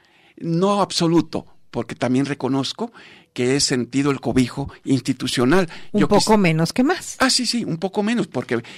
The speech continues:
Speaker 1: uno percibe que si tiene un apellido sospechoso o algo así, vas a recibir todos los apoyos del mundo. Entonces he pensado hasta cambiarme de nombre.
Speaker 2: Cámbiate
Speaker 1: Y
Speaker 2: el nombre y verá, y prueba.
Speaker 1: Sí,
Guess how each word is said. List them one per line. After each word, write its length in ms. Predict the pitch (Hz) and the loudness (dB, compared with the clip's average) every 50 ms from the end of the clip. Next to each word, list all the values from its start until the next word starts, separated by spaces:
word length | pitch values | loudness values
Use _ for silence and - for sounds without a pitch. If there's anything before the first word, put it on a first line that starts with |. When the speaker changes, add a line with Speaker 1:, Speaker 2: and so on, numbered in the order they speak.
| - - | -4 -2
Speaker 1:
uno 240 | 151 170 175 165 165 | 0 2 2 2 0
percibe 500 | 156 135 - - 165 147 139 160 196 - - - - - - _ | -2 -2 0 2 2 2 2 0 -2 -6 -10 -16 -20 -20 -20 _
que 120 | - 131 127 | -8 -6 -6
si 100 | - - | -6 -6
tiene 240 | - - 151 160 165 | -2 0 0 2 4
un 240 | 156 156 160 165 165 | 4 2 2 2 0
apellido 400 | 151 151 143 135 139 156 156 143 | 0 0 0 0 0 0 -2 -2
sospechoso 720 | - 135 127 - - 113 104 - - 135 131 143 - 139 | -4 -6 -6 -6 -8 -8 -6 -2 0 0 0 0 0 -2
o 40 | 120 | 0
algo 180 | 131 135 131 135 | 0 0 -2 -4
así, 220 | 131 - 156 170 | -4 -2 -2 -2
vas 180 | 165 147 143 - | -2 -2 -4 -6
a 60 | 135 | -6
recibir 400 | - 113 123 131 131 147 147 - - - - _ _ _ | -8 -10 -8 -6 -6 -6 -6 -8 -14 -20 -20 _ _ _
todos 360 | - 220 208 202 165 190 185 170 | 0 2 2 2 2 -2 -2 -2
los 200 | 143 127 - - | -2 -4 -4 -4
apoyos 440 | 98 - - 131 139 135 131 131 | -6 -6 -4 -4 -2 -2 -2 -4
del 140 | 123 127 131 | -2 -2 -2
mundo. 420 | 139 175 233 226 165 - 90 78 - - - - - - - - | 0 2 2 2 2 0 -2 -6 -8 -14 -20 -20 -20 -20 -14 -10
Entonces 420 | - 120 117 117 127 139 147 - - | -8 -8 -6 -6 -6 -4 -4 -4 -2
he 120 | - 113 131 | -2 -2 -2
pensado 400 | - 139 131 127 - 139 143 143 | -2 -2 -4 -2 -2 -2 -4 -4
hasta 200 | 135 - - 120 | -4 -6 -10 -10
cambiarme 500 | - - 123 120 127 131 123 131 123 113 | -6 -6 -4 -4 -4 -4 -4 -4 -4 -4
de 100 | 117 107 | -4 -4
nombre. 460 | 123 139 143 139 127 117 113 127 135 - - - - | -4 -2 -2 -2 -4 -4 -6 -8 -10 -12 -16 -16 -6
Speaker 2:
Cámbiate 420 | - 190 185 180 190 214 - - 202 | -2 0 2 4 4 4 2 2 2
Speaker 1:
Y 20 | 196 | 2
Speaker 2:
el 60 | 185 | 4
nombre 300 | 180 185 190 196 214 220 | 4 2 4 4 4 4
y 40 | 185 | 4
verá, 200 | 180 170 165 143 | 4 4 2 2
y 60 | 160 | 0
prueba. 320 | - 165 160 165 151 147 | 0 2 2 2 2 2
Speaker 1:
Sí, 60 | 131 | 0